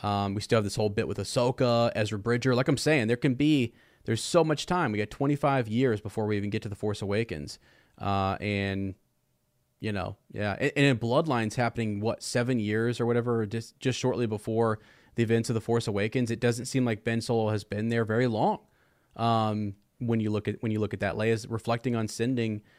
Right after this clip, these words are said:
you know, him there, and the revelation that Vader is her father comes out, and all this kind of stuff. So, uh, yeah, I, I just think there's a lot of story to tell. I don't ultimately believe that Grogu ends up there at that same temple.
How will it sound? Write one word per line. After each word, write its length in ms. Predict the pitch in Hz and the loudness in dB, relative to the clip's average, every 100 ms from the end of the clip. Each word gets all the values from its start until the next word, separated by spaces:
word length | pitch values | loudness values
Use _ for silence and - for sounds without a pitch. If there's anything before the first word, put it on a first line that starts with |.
| _ _ | _ _
you 80 | 107 | -2
know, 80 | 107 | 0
him 240 | 110 110 | 0 0
there, 300 | 104 135 113 | 2 2 2
and 120 | 98 | 0
the 60 | 101 | -2
revelation 540 | 110 107 107 110 117 | -4 -4 -4 -6 -6
that 200 | 110 107 104 | -4 -6 -6
Vader 360 | 107 107 110 | -4 -2 0
is 100 | 110 | -2
her 100 | 117 | -4
father 340 | 113 117 110 98 | -2 -2 -2 -4
comes 260 | 98 - | -8 -6
out, 120 | 85 64 | -6 -4
and 80 | |
all 80 | 90 | -6
this 120 | 104 | -6
kind 140 | - 101 | -6 -8
of 60 | |
stuff. 280 | - 85 69 | -6 -8 -8
So, 340 | - 123 113 - _ _ _ _ _ _ | -4 -2 -2 -4 _ _ _ _ _ _
uh, 380 | 110 117 113 113 | 2 4 6 6
yeah, 140 | 120 117 | 4 4
I, 60 | 110 | 2
I 220 | 135 131 | 2 0
just 140 | 117 | 2
think 140 | 147 123 | 0 2
there's 160 | 113 | 0
a 60 | 107 | 0
lot 320 | 98 117 139 | 2 2 2
of 60 | 131 | 2
story 180 | 139 135 | 2 2
to 40 | |
tell. 240 | - 131 | 2 2
I 60 | 123 | 2
don't 220 | 110 131 - | 2 -2 -2
ultimately 340 | 123 117 120 | -2 0 0
believe 320 | 110 113 113 | 2 0 0
that 160 | 117 107 | -2 -2
Grogu 420 | 113 120 120 123 | 0 0 2 2
ends 200 | 120 120 | 2 0
up 180 | 117 165 | 0 -2
there 180 | 101 98 | -2 -2
at 100 | 98 | -2
that 160 | 101 - | -4 -4
same 240 | 107 101 | -6 -4
temple. 400 | 101 98 98 | -6 -6 -8